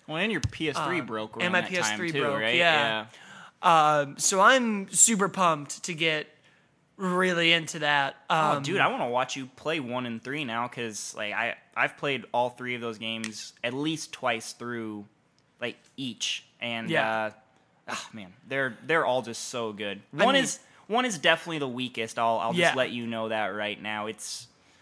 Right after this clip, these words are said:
Speaker 1: it's the weakest when it comes to gun combat. It's the weakest when it comes to story, but
Speaker 2: Right.
Speaker 1: it's still a really good game. It's a really good jumping off point for the series.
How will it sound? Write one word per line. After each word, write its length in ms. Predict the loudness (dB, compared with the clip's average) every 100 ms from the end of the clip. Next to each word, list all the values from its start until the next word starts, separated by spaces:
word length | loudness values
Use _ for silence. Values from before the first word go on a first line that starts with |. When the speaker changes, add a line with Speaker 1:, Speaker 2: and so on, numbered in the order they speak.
| _ _ _ -8
Speaker 1:
it's 160 | -4
the 100 | -2
weakest 420 | 0 -2 -2 -6
when 100 | -4
it 60 | -4
comes 280 | -4 -6 -6
to 80 | -6
gun 260 | -4 -4
combat. 560 | -2 -2 0 0 2 0
It's 120 | -4
the 120 | -8
weakest 400 | -10 -8 -10 -12
when 100 | -10
it 120 | -12 -10
comes 240 | -12 -12
to 80 | -12
story, 480 | -10 -6 -4 -4 -4
but 280 | -2 0
Speaker 2:
Right. 220 | 0 0 -2
Speaker 1:
it's 160 | -4 -6
still 380 | -2 2 4 2
a 60 |
really 400 | 0 -2 0 0
good 300 | -4 -6 -6
game. 240 | -6 -6 -6
It's 120 | -8
a 60 |
really 200 | -8 -8
good 160 | -8 -6
jumping 320 | -6 -6 -8
off 180 | -8 -8
point 160 | -12 -12
for 80 |
the 100 | -14
series. 560 | -14 -10 -10 -10 -14 -16